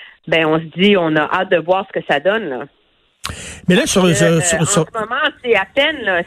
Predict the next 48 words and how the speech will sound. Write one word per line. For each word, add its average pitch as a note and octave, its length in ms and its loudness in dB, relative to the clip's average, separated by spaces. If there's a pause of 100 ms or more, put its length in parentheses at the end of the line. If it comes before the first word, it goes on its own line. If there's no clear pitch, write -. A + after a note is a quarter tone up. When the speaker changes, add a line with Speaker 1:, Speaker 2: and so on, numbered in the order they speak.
(100)
Speaker 1:
si - 80 -4
on F3+ 100 0
a F3 160 2
réussi F3+ 460 -4
à E3+ 140 0
franchir G3 480 -2
le F#3 100 0
cap E3 320 -4
des D#3 120 0
vingt E3 180 0
mille E3 240 -2
doses F3 300 2
données E3 300 0
par D3+ 140 -2 (120)
semaine, D3+ 340 0
là. B2+ 120 -4 (800)
Speaker 2:
Et, D3 280 4
euh, D3 200 2
je C3 120 0
sais F3 140 2
pas A#3 120 2
si - 180 -2
tu D#3 80 0
as C#3+ 40 4
une D3 60 2
meilleure D#3+ 240 4
mémoire D3+ 460 2
que C#3+ 80 0
moi, D#3+ 400 2
mais C3+ 100 2
à B2+ 200 0
l'époque C#3 340 0
de D3+ 100 2
la B2+ 240 2
H - 180 0
un D3+ 80 4
N B2 200 2
un, E3 160 4
il D#3+ 60 2
me C3 40 0
semble D#3+ 300 2
que C3 100 0
ça, G#2+ 320 0
ça - 360 -2
allait C#3 140 2
plus D3+ 140 2
vite, C#3 280 2
non ? F#3 200 2